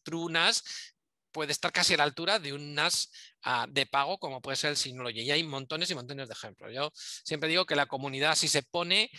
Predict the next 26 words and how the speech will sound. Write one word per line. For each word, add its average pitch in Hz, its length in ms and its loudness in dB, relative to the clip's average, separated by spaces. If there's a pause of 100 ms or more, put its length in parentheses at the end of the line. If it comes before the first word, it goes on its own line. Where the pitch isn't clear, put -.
(320)
y 147 160 0
hace 156 160 4
ingeniería 156 340 2
inversa, 170 320 0
podrían 156 380 -2
construir 165 460 -8
un 175 80 -8
reactor 156 360 -2
nuclear, 156 460 2
un 160 100 -6
submarino 160 540 -2
y 147 280 4
un 156 180 -4
cohete 151 360 0
a 151 40 4
la 127 80 4
luna. 123 340 -6 (540)
Y 135 120 0
hay 151 120 6
muchas 175 260 0
pruebas 185 340 2
ahora 180 260 6
de 175 100 8
esto, 170 360 2
incluso 147 420 -4
en, 143 180 -2